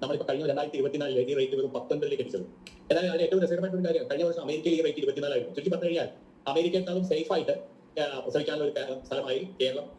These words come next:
മാറി എന്നുള്ളതാണ്. നമുക്ക് എത്രയും ബുദ്ധിമുട്ടി നമ്മൾ ഈ കൊണ്ടുവന്നിട്ടുള്ള ഈ, ആ, മുന്നേറ്റം പാടെ നശിപ്പിക്കുന്നതാണ് ഈ പുതിയ ട്രെൻഡ് എന്ന് പറയാതിരിക്കാൻ കഴിയുന്നത്, ആ, പറയാതിരിക്കാൻ പറ്റില്ല. എന്ത്, ആ, ഇതിനുള്ള ഉത്തരവാദികൾ ആരാണ്,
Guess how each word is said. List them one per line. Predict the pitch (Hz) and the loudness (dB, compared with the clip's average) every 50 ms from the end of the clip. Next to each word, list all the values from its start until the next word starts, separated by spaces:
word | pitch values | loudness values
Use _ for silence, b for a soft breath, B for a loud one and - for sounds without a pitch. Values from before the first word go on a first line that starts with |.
| - - - - - - - | -20 -20 -20 -20 -8 -2 0
മാറി | 123 131 139 156 | 0 0 0 0
എന്നുള്ളതാണ്. | 160 139 123 120 143 160 185 185 - - - - - - - - - - | 0 0 2 2 0 0 -2 -6 -10 -12 -18 -20 -20 -20 -20 -12 -4 -2
നമുക്ക് | 143 151 165 - | 0 0 4 2
എത്രയും | 175 180 185 190 180 | 2 4 4 4 4
ബുദ്ധിമുട്ടി | 180 196 185 190 190 185 | 6 6 6 6 6 6
നമ്മൾ | 170 170 175 | 6 4 2
ഈ | 180 - - | 2 0 0
കൊണ്ടുവന്നിട്ടുള്ള | - 147 143 160 170 170 165 160 151 151 151 - | 0 2 6 6 4 4 4 0 0 0 -2 -2
ഈ, | 143 156 160 170 - - - - 135 | -2 -2 -2 -4 -6 -12 -8 -4 -2
ആ, | 135 127 123 123 123 120 123 | -2 -2 -2 -2 -2 -2 0
മുന്നേറ്റം | 123 139 151 151 151 - - - - - - - - - - - | 2 4 2 2 2 -2 -6 -8 -8 -12 -18 -20 -20 -14 -8 -6
പാടെ | - 139 151 165 | -4 0 0 0
നശിപ്പിക്കുന്നതാണ് | - - - - - 143 135 135 127 120 | 0 0 -2 -2 0 0 2 2 2 2
ഈ | 127 127 123 127 127 | 2 2 2 2 2
പുതിയ | 117 113 113 123 127 - - - - - - - - | 2 4 4 4 2 2 -4 -14 -18 -20 -12 -2 2
ട്രെൻഡ് | - 123 117 - | 2 2 4 4
എന്ന് | 127 120 | 2 2
പറയാതിരിക്കാൻ | 120 113 107 110 110 - 117 107 | 2 0 0 0 0 0 0 0
കഴിയുന്നത്, | 98 104 104 95 - - - - - 117 | 0 0 -2 -2 -4 -8 -12 -6 -4 -4
ആ, | 107 110 110 - - - - | -4 -4 -6 -10 -16 -8 -2
പറയാതിരിക്കാൻ | - 127 139 143 - 151 151 | 0 2 2 2 2 0 -2
പറ്റില്ല. | 123 - 185 - - - - - - - - - - - - - - - - | -2 -4 -6 -8 -10 -12 -20 -20 -20 -20 -20 -20 -20 -20 -20 -14 -6 -2 -2
എന്ത്, | 156 147 147 | -2 -2 -2
ആ, | 160 156 | -6 -4
ഇതിനുള്ള | 151 156 160 147 160 180 190 185 | -2 -2 0 2 2 4 4 2
ഉത്തരവാദികൾ | 180 160 123 160 170 175 185 190 185 | 2 2 2 2 2 2 4 2 2
ആരാണ്, | 180 175 175 180 | 2 0 -4 -4